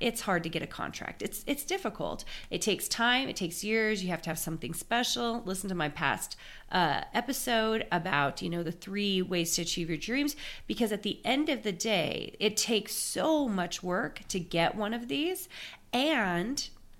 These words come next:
this is the, this is the real kicker. You won't make that much money. You know, I hear all the time people saying, "I wanna make this amount and this amount and this amount." And I'm like,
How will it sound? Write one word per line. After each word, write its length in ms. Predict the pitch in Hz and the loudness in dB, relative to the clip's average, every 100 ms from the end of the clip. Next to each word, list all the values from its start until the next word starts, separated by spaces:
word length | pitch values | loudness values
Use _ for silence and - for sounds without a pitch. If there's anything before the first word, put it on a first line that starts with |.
| - - | -20 -4
this 180 | 196 196 | -2 0
is 140 | 190 | -2
the, 180 | 170 175 | -4 -6
this 280 | 175 190 247 | 0 2 4
is 140 | 220 170 | 2 0
the 140 | 160 | 0
real 520 | 156 160 175 165 147 | 2 2 4 6 4
kicker. 560 | 147 - 147 - 120 - - - - - - | -2 -2 -2 -2 -4 -6 -16 -20 -20 -20 -6
You 180 | 185 180 | 0 4
won't 160 | 175 | 4
make 180 | 156 - | 4 0
that 160 | - - | -2 -2
much 220 | - - | -4 -2
money. 260 | 101 - 185 - - - - | -4 -4 -10 -14 -18 -18 -4
You 100 | 180 | 2
know, 140 | 180 151 | 4 6
I 140 | 202 | 4
hear 220 | 208 208 | 4 4
all 120 | 156 | 4
the 100 | 180 | 2
time 300 | 175 175 151 | 0 0 -2
people 240 | 165 180 170 | -4 -6 -6
saying, 260 | 170 156 | -2 -2
"I 80 | 175 | 0
wanna 220 | 226 254 | 0 2
make 200 | 240 233 | 0 0
this 200 | 233 247 | -2 -2
amount 260 | 226 185 156 | 0 0 0
and 80 | 190 | -2
this 160 | 220 | -2
amount 200 | 190 165 | -2 0
and 120 | 175 196 | 0 -2
this 160 | 214 | -2
amount." 240 | 185 160 - | 0 0 2
And 100 | 180 | 2
I'm 60 | |
like, 240 | 156 151 | 2 0